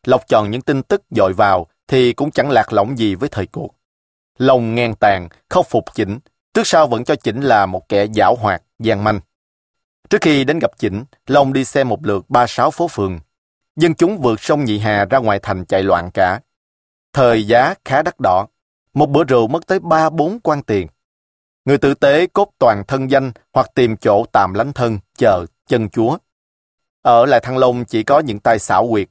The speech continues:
hám lợi, hám công danh, thập thò trong lúc tranh tối tranh sáng để vơ chút của cải hoặc chức tước. Ở tù ra, Long lại thấy ngán hơn cả những ngày ngồi chết dí trong ngục thất.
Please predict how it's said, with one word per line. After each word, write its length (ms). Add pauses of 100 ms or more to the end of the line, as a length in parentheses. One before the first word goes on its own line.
(160)
hám 280
lợi, 300 (120)
hám 240
công 280
danh, 200 (300)
thập 200
thò 220
trong 160
lúc 200
tranh 180
tối 280
tranh 160
sáng 400
để 120
vơ 240
chút 200
của 140
cải 340
hoặc 240 (100)
chức 200
tước. 220 (840)
Ở 120
tù 240
ra, 260 (240)
Long 300
lại 180
thấy 240
ngán 340
hơn 200
cả 280
những 220
ngày 160
ngồi 260 (100)
chết 220
dí 300
trong 160
ngục 180
thất. 160